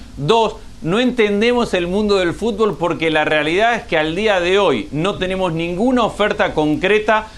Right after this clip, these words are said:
por Duván Zapata. Así que hoy, más allá de la intención de la Juve, del título de Tuttosport y, y de algún otro rumor,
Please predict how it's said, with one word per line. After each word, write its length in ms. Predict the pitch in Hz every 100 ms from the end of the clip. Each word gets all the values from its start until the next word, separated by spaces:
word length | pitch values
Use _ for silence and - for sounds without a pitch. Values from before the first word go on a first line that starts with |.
| - -
por 180 | 160
Duván 320 | 156 165 170 160
Zapata. 520 | 151 131 110 113 113
Así 180 | 131 160
que 200 | 180 -
hoy, 280 | 220 240 220
más 260 | 196 196
allá 260 | 185 180 165
de 220 | 143 120 - -
la 160 | 123 147
intención 580 | 160 143 156 151 208 226
de 80 | 202
la 140 | 175
Juve, 460 | 175 202 170 120 110
del 240 | 147 143
título 380 | 190 208 220 202
de 120 | 180
Tuttosport 760 | 165 196 190 151 - 202 175 135
y, 120 | 135 151
y 100 | 147
de 100 | 147
algún 320 | 151 196 214
otro 240 | 208 185
rumor, 440 | 156 160 196 254